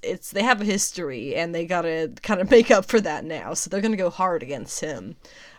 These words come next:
Um, the detective who is there, he goes, or she, I'm sorry, <laughs> I forgot this is a woman, um, she goes over the facts. Batman has been on the scene for three years at this point.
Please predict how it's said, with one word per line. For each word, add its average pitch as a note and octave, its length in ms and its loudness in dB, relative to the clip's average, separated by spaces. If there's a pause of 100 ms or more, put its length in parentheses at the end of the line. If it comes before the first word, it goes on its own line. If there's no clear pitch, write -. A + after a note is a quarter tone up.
Um, D#3+ 460 -4
the G3 140 -4
detective A#3 440 0
who A3 120 -2
is F3+ 200 -2
there, F#3 440 4 (240)
he G3 260 -4
goes, F#3 280 2
or G#3+ 340 4
she, G#3 360 -2
I'm F#3+ 120 -4
sorry, G3 400 0 (220)
<laughs> - 200 -20
I G3 120 -2
forgot F#3+ 240 0
this F#3+ 140 -2
is - 60 -2
a B3 60 4
woman, G3+ 420 2 (320)
um, F3+ 440 2
she - 220 -2
goes G3+ 180 0
over F3+ 360 0
the E3+ 220 -4
facts. - 560 -2 (380)
Batman F#3+ 480 2
has F#3 240 -2
been F#3+ 180 -4
on F#3 300 -2
the G3 100 -2
scene F3 380 -6
for D#3+ 320 -6
three G#3+ 400 -4
years G#3 320 0
at - 60 -16
this D#3+ 180 -4
point. C3+ 380 -8